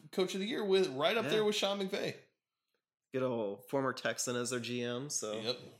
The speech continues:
Speaker 1: He's a good G M.
Speaker 2: He is.
Speaker 1: Uh, the Rams are, have a winning s-, season already for the
Speaker 2: They're,
Speaker 1: first time since two thousand three.
Speaker 2: yeah, they're another team that's, believe it or not,
Speaker 1: They're
Speaker 2: they
Speaker 1: gonna
Speaker 2: pl-,
Speaker 1: be scary.
Speaker 2: they played one of their worst games against us.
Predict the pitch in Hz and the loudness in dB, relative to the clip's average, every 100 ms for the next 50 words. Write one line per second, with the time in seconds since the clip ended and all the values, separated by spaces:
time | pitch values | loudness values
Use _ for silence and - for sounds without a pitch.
0 | _ _ - _ 131 123 127 120 143 156 | _ _ -20 _ -8 -6 -6 -4 -4 -4
1 | - _ _ 131 151 143 - - - _ | -10 _ _ -8 -6 -4 -4 -4 -6 _
2 | _ - 117 120 113 - - _ _ - | _ -2 2 4 2 -4 -12 _ _ -6
3 | 117 131 147 131 117 110 - 127 120 117 | 0 0 0 -2 -2 -4 -6 -4 -2 -2
4 | 120 117 - _ - - 127 120 135 - | -4 -8 -12 _ -20 -10 -8 -6 -8 -2
5 | 117 113 127 - _ _ _ _ - - | 0 0 -2 -8 _ _ _ _ -4 0
6 | 165 123 - 120 120 104 - 120 120 160 | 2 0 -2 -4 -4 -10 -6 -2 0 0
7 | 165 156 - - 139 151 170 160 160 156 | 0 0 -4 -8 2 6 8 8 8 6
8 | 156 151 151 139 135 - - - _ _ | 6 4 4 2 2 0 -2 -14 _ _
9 | _ 143 170 185 156 147 170 - - _ | _ 4 6 8 6 6 2 -4 -20 _
10 | _ 123 123 156 143 123 113 - 98 90 | _ 0 4 6 4 0 -2 -4 -6 -6
11 | 85 - _ _ - 165 170 180 165 139 | -10 -14 _ _ -2 0 2 2 4 2
12 | 127 117 113 - 131 139 - 131 131 127 | 0 0 -4 -4 -2 -2 2 0 0 -2
13 | 123 123 - 123 120 139 - - | -2 -2 -2 2 2 2 -2 -4